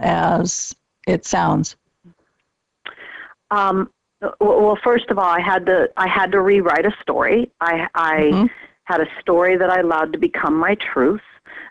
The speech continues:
Speaker 2: that my psychology degree would never earn me money.
Speaker 1: Mm-hmm.
Speaker 2: Um, and I allowed that story to become my truth.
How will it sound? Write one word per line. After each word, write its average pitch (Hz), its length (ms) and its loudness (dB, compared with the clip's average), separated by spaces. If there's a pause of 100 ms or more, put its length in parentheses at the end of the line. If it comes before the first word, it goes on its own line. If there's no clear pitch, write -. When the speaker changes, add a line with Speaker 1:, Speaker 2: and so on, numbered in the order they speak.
Speaker 2:
that 147 580 -2 (240)
my 160 280 0 (100)
psychology 160 680 0
degree 147 400 0
would 139 220 -2
never 147 580 0
earn 143 220 2
me 131 120 2
money. 123 420 -2 (720)
Speaker 1:
Mm-hmm. 185 400 4
Speaker 2:
Um, 139 520 -2 (760)
and 156 120 0
I 147 120 0
allowed 151 420 0
that 165 240 -2
story 147 280 0
to 147 60 0
become 135 400 -4
my 120 160 0
truth. 113 480 -2